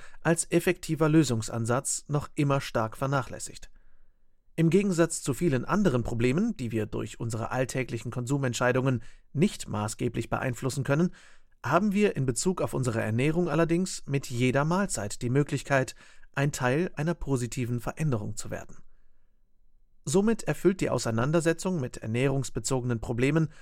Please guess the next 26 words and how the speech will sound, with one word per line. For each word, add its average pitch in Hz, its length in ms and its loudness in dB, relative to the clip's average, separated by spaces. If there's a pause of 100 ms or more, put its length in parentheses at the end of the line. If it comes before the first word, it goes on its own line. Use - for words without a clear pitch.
(260)
alle 160 240 4
drei 123 240 2
Faktoren 117 560 -2
des 113 160 -6
Modells. - 480 -8 (960)
Wie 190 320 0
Abbildung 180 400 6
neun 143 280 2
außerdem 127 480 2
zeigt, - 380 0 (320)
ist - 200 -2
die 151 120 4
weltweite 147 540 4
Nutztierhaltung 123 1000 0
ein 131 200 -2
enormer 139 560 2
Einflussfaktor 120 880 0 (240)
hinsichtlich 175 600 0
der - 100 -4
Emission 131 500 0
von - 160 -8
Treibhausgasen, 147 920 0 (340)
der 101 220 -4
Regenwaldabholzung, 143 1040 0 (440)
des - 140 -4
Flächenverbrauchs, 180 920 2